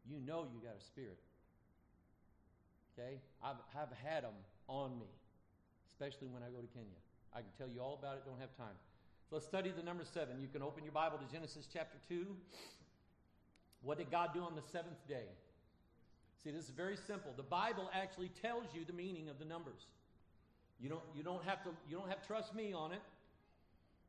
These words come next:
I mean, I've studied it. I've written books on it, written two books on it. I've got videos on it. Um, I'm still working on, I'm still working on studying the numbers. Like I said, I wasn't done with the number twelve. I thought it was, but I'm not. There's more to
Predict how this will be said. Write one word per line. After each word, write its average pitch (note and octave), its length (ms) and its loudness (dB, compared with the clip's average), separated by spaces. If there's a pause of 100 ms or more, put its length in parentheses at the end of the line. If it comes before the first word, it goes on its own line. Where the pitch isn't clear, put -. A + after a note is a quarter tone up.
(120)
I C#3 40 -6
mean, D#3 100 2
I've F#3+ 160 6
studied F#3+ 420 4
it. F#3 140 -2 (220)
I've D3+ 160 4 (640)
written F#3+ 300 4
books G#3 300 4
on F#3+ 160 6
it, F#3+ 80 -2 (180)
written F#3+ 240 4
two A3 100 0
books G3+ 300 2
on F3+ 180 4
it. G3+ 160 -2
I've D3 120 0
got F3+ 200 0
videos G3 380 2
on F#3 200 2
it. A3 60 -4 (1120)
Um, C#3 520 4 (440)
I'm D#3+ 160 4
still A3+ 280 4
working G#3+ 400 4
on, C#3 140 0
I'm G3 80 0
still B3+ 220 -4
working B3 260 0
on D#3 120 -4
studying G#3+ 400 -4
the G3+ 60 -4
numbers. G#3 300 -6
Like F3 180 0
I F3 40 -4
said, G#3+ 180 -4
I F#3 40 0
wasn't F#3+ 260 -2
done G#3 200 2
with F#3 120 -4
the F#3 60 -4
number F#3 180 -4
twelve. G#3 360 -2
I D#3+ 40 -2
thought F#3 220 0
it F3+ 60 -4
was, E3 220 -2
but E3+ 100 -8
I'm F3 120 -4
not. A3 240 -8 (840)
There's D3 200 -2
more G#3 220 4
to A3+ 120 -2